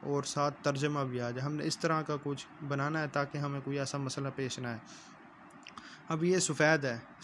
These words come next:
समझ आ गई है ना। अब इसका जो है ना, हम कलर सफ़ेद नहीं, ब्लैक रखेंगे।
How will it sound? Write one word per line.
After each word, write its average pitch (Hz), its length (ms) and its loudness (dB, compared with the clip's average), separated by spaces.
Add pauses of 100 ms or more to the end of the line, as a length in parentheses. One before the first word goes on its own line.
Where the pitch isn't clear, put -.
समझ 151 220 2
आ 160 120 6
गई 156 120 2
है 156 100 2
ना। 151 100 0
अब 160 220 0
इसका 175 280 0
जो 165 180 2
है 156 80 2
ना, 165 140 0
हम 156 140 -2
कलर 165 420 0 (440)
सफ़ेद 160 440 2
नहीं, 165 140 2
ब्लैक 143 400 2
रखेंगे। 120 460 -4